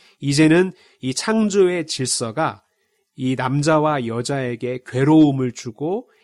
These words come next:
이 질서를 지키지 못함으로써 많은 무질서와 혼란과 어려움이 가정 안에 들어올 수밖에 없게 되었다는 것이죠. 이런 점에서 오늘날 여자들은 남편에게 복종하라는 하나님의 명령을 몹시 힘들어한다.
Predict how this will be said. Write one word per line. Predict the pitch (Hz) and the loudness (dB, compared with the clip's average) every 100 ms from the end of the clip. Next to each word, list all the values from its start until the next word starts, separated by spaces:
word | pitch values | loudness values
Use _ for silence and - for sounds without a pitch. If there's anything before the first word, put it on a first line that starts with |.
| - | -10
이 | 139 | -6
질서를 | 139 147 139 160 147 | -4 -2 0 0 -2
지키지 | 135 147 - 151 147 | -2 -6 -6 -6 -4
못함으로써 | 123 - 147 135 123 113 - 147 | -6 -6 -4 -4 -4 -8 -8 -6
많은 | 135 147 | -2 -2
무질서와 | 156 131 127 143 - 131 131 | -2 -4 -2 -4 -4 -6 -6
혼란과 | 131 190 190 170 147 135 143 151 _ _ | -4 -2 0 -2 -4 -6 -6 -8 _ _
어려움이 | 113 123 147 160 139 131 | -6 0 2 2 2 -2
가정 | - - - 123 | -8 -12 -10 -8
안에 | 113 143 214 - _ _ | -6 -4 -4 -6 _ _
들어올 | - 139 139 127 | -6 0 0 0
수밖에 | 113 - 110 98 _ - 113 113 - | -4 -10 -12 -14 _ -14 -12 -12 -12
없게 | 117 - - | -12 -8 -6
되었다는 | 123 107 104 101 101 | -6 -8 -12 -16 -16
것이죠. | 98 92 101 - 170 104 _ | -18 -18 -10 -4 -4 -4 _
이런 | 160 202 | 2 4
점에서 | 202 185 151 180 170 - - _ - | 6 4 2 0 -2 -6 -20 _ -2
오늘날 | 143 185 190 180 131 | 4 6 6 4 0
여자들은 | 123 156 151 123 127 131 98 - _ _ | 0 0 0 -2 -2 -2 -6 -16 _ _
남편에게 | 120 123 160 160 151 | -8 -4 0 0 0
복종하라는 | - 117 - 139 135 131 127 | -4 -6 -2 0 0 0 -2
하나님의 | 175 175 160 147 | -2 0 0 -2
명령을 | 113 113 117 120 123 | -4 -6 -4 -4 -4
몹시 | 107 110 - - 131 123 | -6 -6 -6 -6 -6 -8
힘들어한다. | - 226 214 175 123 113 110 107 110 95 | -4 0 2 2 0 -4 -6 -6 -8 -10